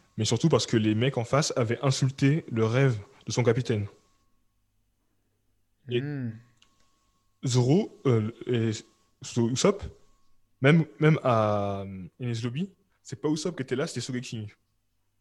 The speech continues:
Speaker 1: Même si Sogeking c'est Usopp, il était quand même masqué,
Speaker 2: Ouais.
Speaker 1: c'était pas lui.
Speaker 2: Non, non, c'est vrai, c'était
Speaker 1: La
Speaker 2: clairement pas lui. Il y avait
Speaker 1: première
Speaker 2: un
Speaker 1: fois
Speaker 2: jeu d'identité, euh, voulu par Oda, euh, qui fait que Sogeking était son côté courageux.
Speaker 1: C'est ça.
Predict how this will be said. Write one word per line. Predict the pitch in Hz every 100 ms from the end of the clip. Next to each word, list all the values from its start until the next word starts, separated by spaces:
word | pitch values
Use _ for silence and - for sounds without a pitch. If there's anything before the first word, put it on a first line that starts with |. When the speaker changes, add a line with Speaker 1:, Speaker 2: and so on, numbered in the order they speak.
| _ _ _ _ _ _ _ -
Speaker 1:
Même | 120
si | -
Sogeking | 135 120 113 131
c'est | 113
Usopp, | 110 160 175 - -
il | 127
était | 120
quand | 113
même | 120
masqué, | 117 - -
Speaker 2:
Ouais. |
Speaker 1:
c'était | 110 117
pas | 113
lui. | 104 - _ _ _ _ _ _ _ _ -
Speaker 2:
Non, | 180
non, | 196
c'est | 175
vrai, |
c'était | 190 123
Speaker 1:
La |
Speaker 2:
clairement | 147 156
pas | 156
lui. | 175
Il |
y | 180
avait | 120
Speaker 1:
première | 120
Speaker 2:
un |
Speaker 1:
fois | 147
Speaker 2:
jeu | 160
d'identité, | 147 135 131 123 160
euh, | 139 123
voulu | 120 139 147
par | 131
Oda, | 127 131 151
euh, | 139 123 - _ -
qui | 123
fait | 151
que | - - -
Sogeking | - 139 135 170 160
était | 127
son | 143 135
côté | 131 123
courageux. | - 135 139 135 160 190 _ _
Speaker 1:
C'est |
ça. | 127